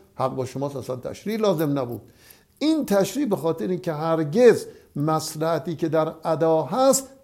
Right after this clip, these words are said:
در قضا نیست. خب می‌رسیم به اون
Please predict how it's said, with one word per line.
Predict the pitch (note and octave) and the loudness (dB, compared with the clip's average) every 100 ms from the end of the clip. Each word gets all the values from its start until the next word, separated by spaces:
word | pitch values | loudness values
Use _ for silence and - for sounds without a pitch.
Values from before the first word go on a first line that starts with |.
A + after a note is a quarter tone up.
| - | 0
در | D3 | 2
قضا | C3+ C3+ B2+ B2+ C#3+ | 2 0 0 2 2
نیست. | C#3 C3 A#2 A#2 A#2 A#2+ B2 - - _ _ _ _ _ _ _ _ _ _ _ _ _ _ _ _ _ | 2 0 -2 -6 -10 -16 -18 -20 -20 _ _ _ _ _ _ _ _ _ _ _ _ _ _ _ _ _
خب | _ C3 G#2 - _ _ _ _ _ _ _ _ _ _ - _ | _ -6 -6 -8 _ _ _ _ _ _ _ _ _ _ -20 _
می‌رسیم | G#3+ C#4+ C4 D#4+ G#3+ | 0 2 2 2 0
به | |
اون | A3 G#3 | 0 -2